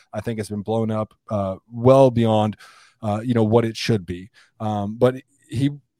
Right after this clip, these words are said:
if we <laughs> can just play him as a left wing, I think good things will come. We also saw Lewis Morgan forced to play right wing back, and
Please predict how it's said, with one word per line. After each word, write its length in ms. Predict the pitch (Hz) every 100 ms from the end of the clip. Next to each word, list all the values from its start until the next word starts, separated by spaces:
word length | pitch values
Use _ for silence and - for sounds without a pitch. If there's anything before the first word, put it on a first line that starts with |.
| _ - -
if 160 | 131
we 200 | 123 123
<laughs> 0 |
can 200 | 143 202
just 260 | 226 - -
play 220 | 135 143
him 100 | 135
as 120 | 107
a 40 | 110
left 300 | 110 104 -
wing, 200 | 151 107
I 100 | 101
think 360 | - 127 131 _
good 240 | 107 117 -
things 320 | 107 104 -
will 140 | 110
come. 320 | - 165 143
We 100 | 107
also 240 | 117 135 -
saw 140 | 143
Lewis 260 | 127 139 127
Morgan 480 | 143 170 143 123 123 _ _
forced 300 | - 135 131
to 80 | 139
play 200 | 143 139
right 480 | 127 - 120 143 127
wing 280 | 139 202
back, 320 | 143 90 87 -
and 380 | 120 110 110